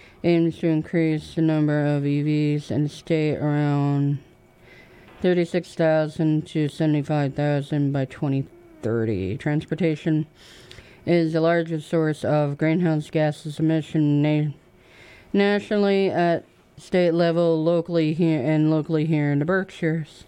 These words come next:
Uh, this shift towards electrify,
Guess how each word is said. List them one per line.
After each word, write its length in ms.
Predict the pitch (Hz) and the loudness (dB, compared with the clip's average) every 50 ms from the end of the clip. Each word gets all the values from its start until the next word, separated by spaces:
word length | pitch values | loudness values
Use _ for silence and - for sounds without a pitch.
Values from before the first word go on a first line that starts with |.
| - - - - - - - - - - - - - - - - | -18 -18 -18 -18 -20 -20 -20 -20 -20 -20 -20 -20 -20 -20 -8 -2
Uh, 640 | - 160 160 160 160 160 156 156 156 156 151 151 147 | 0 2 2 4 2 2 2 2 2 2 0 0 0
this 280 | 147 147 165 165 156 - | 0 2 2 0 0 -2
shift 400 | - - 175 165 147 - - _ | -6 -2 -2 -2 -2 -4 -10 _
towards 540 | - - 175 160 156 156 151 151 147 143 - | -6 -2 0 0 2 2 0 0 -2 -2 -2
electrify, 840 | 117 143 156 156 - - 160 151 170 160 151 151 151 147 147 143 | -2 0 -2 -2 -2 -6 -6 -2 0 0 2 2 2 2 2 0